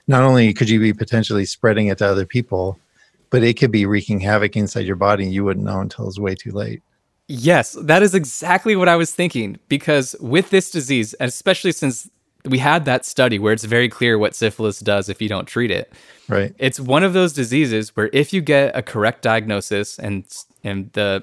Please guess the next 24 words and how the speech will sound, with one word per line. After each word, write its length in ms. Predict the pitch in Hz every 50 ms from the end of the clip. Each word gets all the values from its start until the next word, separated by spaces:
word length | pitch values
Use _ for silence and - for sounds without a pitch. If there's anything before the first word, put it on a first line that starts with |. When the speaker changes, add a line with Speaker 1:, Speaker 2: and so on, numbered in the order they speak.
| _ _
Speaker 2:
the 100 | - 104
test 260 | - - 117 107 -
says 260 | - 104 101 98 - -
you're 120 | 107 98
positive 420 | - - 107 110 113 117 131 127
for 80 | - 135
syphilis 540 | - - 113 104 - - 110 104 101 - -
and 60 | 101
you 40 | 98
catch 280 | - - 113 110 - -
it 40 | 107
early 280 | 107 104 104 104 104
and 100 | 101 98
you 80 | 98 98
get 160 | 98 110 117
treatment, 460 | - - 110 107 - 120 123 131 - _ _ _ _ _ _ _ _ _
it's 220 | - 113 110 -
really 640 | 117 104 110 123 156 190 202 180 143 113 104 104 - -
not 460 | 110 110 110 117 127 123 110 - 113
that 260 | 110 104 107 101 95
big 160 | 98 104 95
of 120 | 98 87 92
a 20 |
deal. 380 | 85 95 92 87 95 95 -